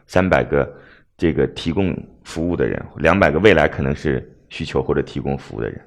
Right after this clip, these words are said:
而且他那个设计师之间还经常会转变，今天是你给我，明天是我给你嘛，对吧？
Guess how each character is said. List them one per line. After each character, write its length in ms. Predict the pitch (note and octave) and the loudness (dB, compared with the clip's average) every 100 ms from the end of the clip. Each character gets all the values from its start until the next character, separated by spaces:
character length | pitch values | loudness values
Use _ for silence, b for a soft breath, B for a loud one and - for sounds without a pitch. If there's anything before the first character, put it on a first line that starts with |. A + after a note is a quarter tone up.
| _ b b b | _ b b b
而 60 | B2+ | 0
且 120 | D3+ - B | 0 -2 B
他 140 | - F#3 | 0 2
那 40 | |
个 40 | F#3 | 4
设 100 | G3 | 2
计 100 | E3+ | 2
师 120 | D#3+ | -2
之 100 | E3 | -2
间 160 | E3 | 0
还 160 | D3 C3+ | 2 2
经 220 | C3+ D#3 | 0 -2
常 120 | C#3+ | 0
会 80 | C#3 | 0
转 200 | C#3 C#2 | -2 -2
变， 100 | E2+ | -2
今 80 | G2 | -2
天 80 | C#3 | -2
是 80 | C3+ | -2
你 80 | F2 | -2
给 160 | E2+ | 0
我， 120 | G#2 | 0
明 120 | D#2 F2+ | 0 -2
天 120 | A#2 | 0
是 40 | |
我 80 | F2+ | -2
给 160 | - E2+ | -2 -4
你 160 | G2 | -6
嘛， 180 | - - - | -8 -12 -10
对 100 | |
吧？ 60 | D#2 | -10